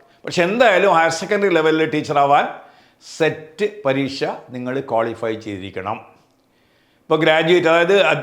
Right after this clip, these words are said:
ടീച്ചിങ് മേഖലയിലേക്ക് വരുന്ന ആളുകളൊക്കെ തന്നെ മിനിമം ഒരു പോസ്റ്റ് ഗ്രാജുവേറ്റ് ഡിഗ്രി കരസ്ഥമാക്കിയിരിക്കണം. കാരണം നിങ്ങൾക്കത് പ്രമോഷനും അതുപോലെ തന്നെ കരിയർ ഡെവലപ്മെൻറ്റും ഏറ്റവും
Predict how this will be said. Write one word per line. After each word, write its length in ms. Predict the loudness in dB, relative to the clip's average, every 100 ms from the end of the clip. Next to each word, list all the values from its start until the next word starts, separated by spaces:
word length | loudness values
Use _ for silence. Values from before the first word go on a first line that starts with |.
| -6
ടീച്ചിങ് 440 | -6 -4 -4 -4 -2
മേഖലയിലേക്ക് 640 | -2 0 2 2 2 0 0
വരുന്ന 240 | -2 0 0 2
ആളുകളൊക്കെ 380 | 2 2 0 -2
തന്നെ 200 | -2 -4 -6 -8 -20 _ _ -4
മിനിമം 440 | -2 0 0 0 2 2
ഒരു 120 | 2 2
പോസ്റ്റ് 280 | 0 0 -2
ഗ്രാജുവേറ്റ് 340 | 0 0 -2
ഡിഗ്രി 240 | -4 -6 -6 -8 -8
കരസ്ഥമാക്കിയിരിക്കണം. 1040 | -8 -8 -10 -10 -12 -16 -16 -14 -14 -16 -20 _ _ _ _ _ _ _ _
കാരണം 200 | -2 0
നിങ്ങൾക്കത് 380 | 0 0 0 0 -2
പ്രമോഷനും 640 | -2 0 0 0 -4 -4 -8 -14 _ _ _ 0
അതുപോലെ 300 | 4 4 2
തന്നെ 200 | 0 0 -4 -6 -18 _ 0
കരിയർ 280 | 2 4 2 2
ഡെവലപ്മെൻറ്റും 600 | 2 0 -2 -6 -6 -6 -6
ഏറ്റവും 260 | -4 -6